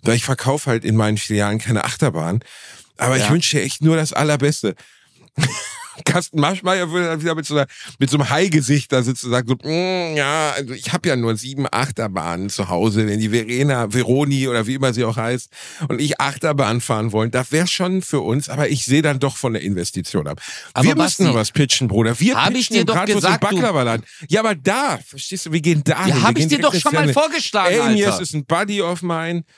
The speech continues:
Speaker 1: der ist ein guter Bursche, den ruf ich an, dann sag ich, „Amy, es hört zu, Bratwurst und Baklava, wir brauchen, äh, drei Millionen Euro für ein Prozent unserer Firma.“ Und dann bringen wir es an den Start. Wir bringen es an den Start.
Speaker 2: Ja, Basti, ich hab dir das schon zehntausend Mal gesagt.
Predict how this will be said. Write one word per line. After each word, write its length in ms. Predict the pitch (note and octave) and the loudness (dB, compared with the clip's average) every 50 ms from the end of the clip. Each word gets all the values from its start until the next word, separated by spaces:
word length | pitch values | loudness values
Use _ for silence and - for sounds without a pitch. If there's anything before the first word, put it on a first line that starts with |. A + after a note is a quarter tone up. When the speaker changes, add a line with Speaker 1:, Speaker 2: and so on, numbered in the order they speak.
| _ _ _ | _ _ _
Speaker 1:
der 100 | - D3 D3 | -4 -4 -4
ist 140 | C#3 - | -4 -6
ein 40 | C#3 | -8
guter 240 | C3 D#3+ D3+ D#3 C3+ | -6 -2 0 0 0
Bursche, 420 | B2 - D#3 F3+ F#3+ F#3 - - F3+ | 0 0 2 2 2 2 0 -4 -4
den 140 | D#3 C#3+ C3 | -4 -2 -2
ruf 220 | B2+ D3 C3 - | -2 -4 -4 -6
ich 120 | - - - | -8 -8 -6
an, 180 | - F#3 F#3+ | -4 -2 -2
dann 100 | F3 E3 | -2 -2
sag 100 | D3+ D3+ | -2 -2
ich, 100 | D3+ - | -2 -2
„Amy, 200 | C3 D#3+ F#3 F#3 | 0 0 0 2
es 160 | E3 D3 - D3+ | 0 0 -2 -4
hört 100 | C#3+ - | -4 -2
zu, 140 | - - F#3 | -4 -4 -4
Bratwurst 420 | D3+ - D3+ D#3+ D3+ D3+ D3+ C#3 | -2 -2 -2 -2 -2 -2 -2 0
und 100 | D3 C3 | 0 0
Baklava, 540 | - D#3+ - - F3 D#3+ D#3 D3+ D#3 D#3+ D3+ - - - - - - | -2 -2 -2 -2 -2 -2 0 0 0 -2 -2 -4 -8 -16 -20 -8 -2
wir 120 | - C3+ B2 | 0 0 2
brauchen, 520 | A2+ A#2+ D3 D3+ C3+ - D3 C#3+ C#3+ C#3 - | 2 2 0 0 0 -2 -2 -2 -2 -2 -2
äh, 280 | D#2 A#2 A2+ A2+ G#2+ - _ - | -2 0 0 0 -2 -6 _ -8
drei 300 | - - A#2+ C3+ D3+ E3 | -6 -2 0 2 2 2
Millionen 460 | D#3+ D#3 D3 C3 A#2+ D3+ D3+ C#3+ C#3 - | 2 2 0 0 0 0 0 0 0 -2
Euro 340 | D#2 C3 F3 G3+ G3 G3 | -2 -2 -2 -2 -2 -4
für 260 | F#3+ - - - C#3+ - | -4 -4 -2 -4 -2 0
ein 180 | C3 C#3+ D3 C#3+ | 0 0 0 0
Prozent 380 | - D3 C3 - D3 C#3+ C3+ - | -2 -4 -2 -2 -2 -2 -2 -4
unserer 260 | C3 A2+ A#2+ A#2 A2+ | -4 -2 -2 -2 -2
Firma.“ 440 | - - E3 F3+ G#3 A3+ A3+ A#3 A3+ _ _ _ - - - - - - _ _ _ _ - - | 0 -2 -2 -2 -2 -4 -6 -8 -10 _ _ _ -20 -20 -20 -20 -20 -20 _ _ _ _ -4 0
Und 140 | - D3+ D3+ | 2 2 4
dann 100 | C#3+ C#3+ | 2 2
bringen 220 | - - A3+ B3 | 0 0 0 2
wir 60 | G3+ F3 | 2 0
es 100 | - - | 0 -2
an 60 | C3 | -4
den 40 | C3 | -4
Start. 480 | - - - - - A#3 D3 G#2+ - - | -4 -4 -4 -6 -6 -6 -6 -6 -6 -6
Wir 80 | B2+ | -6
bringen 200 | A#2+ - B3 E4 | -4 -4 -4 -2
es 60 | C4+ | -2
an 60 | B3+ A#3 | -2 -2
den 60 | A3+ | -2
Start. 380 | - - - F4+ D#4 - - - _ _ _ _ _ _ _ _ _ _ _ _ _ _ _ | -4 -4 -4 -4 -4 -4 -6 -8 _ _ _ _ _ _ _ _ _ _ _ _ _ _ _
Speaker 2:
Ja, 340 | - F2 G#2 A2 G#2 F2+ - _ _ _ _ _ _ _ _ _ | -4 -2 -2 -2 -2 -4 -8 _ _ _ _ _ _ _ _ _
Basti, 420 | - F2+ F#2+ - - - F2 E2+ - - | -6 -6 -6 -6 -6 -6 -6 -6 -4 -4
ich 180 | F#2+ F#2 - | -4 -4 -4
hab 100 | A2+ - | -4 -4
dir 120 | - A#2 F#2+ | -2 -2 -2
das 100 | G#2 G2 | -2 -2
schon 200 | - G#2 G2 F2+ | -2 -2 -2 -2
zehntausend 580 | - - B2+ C#3 C#3 C3+ C3 A#2+ A2 G2 F#2+ G2 | 0 0 2 2 2 0 0 0 0 -2 -2 0
Mal 160 | G2 G2 F#2+ | 0 0 0
gesagt. 520 | F#2+ F2 D2+ E2 D#2 D2 - _ - - | -2 -2 -2 -2 -4 -4 -6 _ -20 -20